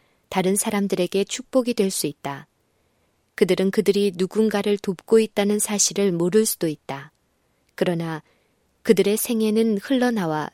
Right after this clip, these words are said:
계속 불어나는 축복의 물결이 될 수 있다. 그들은 하늘에 이르기 전에는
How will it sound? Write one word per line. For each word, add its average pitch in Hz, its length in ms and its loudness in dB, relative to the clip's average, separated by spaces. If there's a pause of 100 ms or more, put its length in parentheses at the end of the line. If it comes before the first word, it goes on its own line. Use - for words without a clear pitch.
(140)
계속 185 480 -2
불어나는 190 560 0
축복의 220 600 -2
물결이 202 500 0
될 190 180 -4
수 - 160 -2
있다. 147 460 -8 (1120)
그들은 208 380 2
하늘에 240 400 2
이르기 202 400 0
전에는 160 520 -4